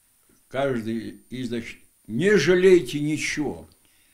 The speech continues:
но голову не высовывайте. <laughs> Голова дороже. А проб, что, понимаешь, так, да на, гум ха-, хажайша-, хажайшат,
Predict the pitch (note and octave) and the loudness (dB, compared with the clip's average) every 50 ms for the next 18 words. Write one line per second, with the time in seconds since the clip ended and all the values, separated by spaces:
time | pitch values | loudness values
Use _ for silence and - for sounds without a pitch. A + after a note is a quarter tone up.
0 | _ _ _ _ _ _ - F2 F#2+ A#2 C3 C#3 C3 G2 A2+ B2 C#3 C#3+ C#3+ C#3+ | _ _ _ _ _ _ -10 -8 -4 -2 -2 -2 -2 -2 -4 -4 -2 -2 -2 -4
1 | C#3 B2+ B2+ B2+ B2 B2 B2 B2+ C3 C3 C3+ C3 C3 - G2+ F#2 F2+ F2 F2 E2 | -4 -6 -6 -6 -6 -6 -6 -6 -6 -6 -6 -6 -8 -8 -10 -10 -10 -12 -12 -12
2 | E2 E2+ E2+ E2+ D#2 - - - - - - _ _ _ _ _ _ _ _ _ | -14 -14 -14 -16 -16 -18 -20 -20 -20 -20 -20 _ _ _ _ _ _ _ _ _
3 | _ _ _ _ _ _ _ _ _ _ _ G#2 F#2 - E3 C#3+ C3 C3+ D3+ B2 | _ _ _ _ _ _ _ _ _ _ _ -16 -8 -6 -4 -4 -2 -2 -2 -4
4 | G#2 - D3+ C3 A2 G2 F#2+ F#2 E2 D#2+ D#2+ D2+ - - - - _ _ _ _ | -4 -4 -6 -8 -8 -8 -10 -10 -12 -14 -16 -16 -20 -20 -20 -20 _ _ _ _
5 | _ _ _ _ _ _ _ _ _ _ _ _ _ _ _ _ _ - A#2 A#2 | _ _ _ _ _ _ _ _ _ _ _ _ _ _ _ _ _ -12 -10 -6
6 | A#2 B2 D3+ E3 D#3 - - - - A#2+ G#2+ - A#2+ A#2 A2 A2 G#2+ G#2 G#2+ - | -6 -4 -4 -4 -6 -6 -10 -12 -12 -12 -10 -10 -8 -8 -8 -8 -10 -10 -12 -12
7 | B2 A#2+ A#2 - _ _ _ _ _ _ _ _ _ _ _ _ _ _ _ _ | -14 -14 -14 -18 _ _ _ _ _ _ _ _ _ _ _ _ _ _ _ _
8 | _ _ _ _ _ _ - F#2 F#2 G#2+ A#2+ A#2+ A#2 A2 G#2 F#2+ F#2+ - - - | _ _ _ _ _ _ -16 -12 -8 -6 -6 -4 -4 -6 -6 -8 -10 -14 -16 -20
9 | - _ _ _ G2 A2+ B2+ C#3 C#3+ - C#3 D3+ D3 C#3+ B2+ - - - - - | -20 _ _ _ -10 -6 -6 -6 -6 -6 -8 -8 -6 -6 -4 -6 -6 -8 -10 -16
10 | - - _ _ _ _ _ _ _ _ _ _ _ _ _ _ _ C3 C#3 G3+ | -20 -20 _ _ _ _ _ _ _ _ _ _ _ _ _ _ _ -4 0 0
11 | G#3+ F#3+ D#3+ - - D3+ C#3 - - - - - - - D3 D3 - D3 C#3+ C#3 | 0 0 0 -2 -4 -4 -4 -6 -8 -14 -18 -10 -4 -4 -2 -2 -2 -4 -2 -2
12 | C3 C3 - G#3 G3+ F#3 C#3+ C#3+ D3 D3 C#3+ C#3+ C#3+ C3 - - F#3 F#3+ F#3+ - | -2 -2 -2 0 0 0 0 -2 -4 -6 -6 -8 -8 -8 -4 0 0 0 0 -2
13 | - | -8